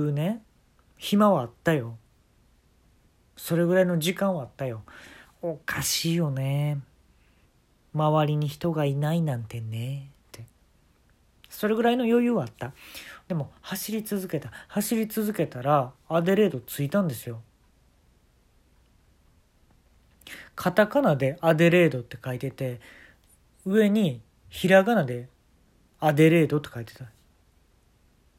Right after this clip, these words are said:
うん、だ、アデレードやなってそこで気づいた。うん。ほんでね、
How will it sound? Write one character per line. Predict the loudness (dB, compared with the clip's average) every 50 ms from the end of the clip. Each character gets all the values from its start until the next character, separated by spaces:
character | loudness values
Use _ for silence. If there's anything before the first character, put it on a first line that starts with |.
| _ _ _ _ _ _ _ _ _ _ _ _ _ _ _ -6
う | -4
ん、 | -4 -4 -4 -4
だ、 | -4 -4 -2 -2
ア | -2 2
デ | 4 4 6
レ | 8 6 6
ー | 6
ド | 4 -2
や | -6 -2
な | -2 -2
っ | -2 -2
て | -10 -18 -16 -14
そ | -10 -4 -2
こ | -2 -2
で | -2 -4 -10 _ _ _
気 | -2 -2 -2
づ | -2 -2
い | -6
た。 | -10 -18 -20 _ _ _ _ _ _ _ _ _ _ _ _ _ _ _ _ _ _ _ _
う | -6 -6
ん。 | -6 -6 -10 -16 _ -20 -20 -20 -20 -20 -20 -20 -20 -14 _
ほ | -4
ん | 0
で | 2 2
ね、 | 2 0 -2 -4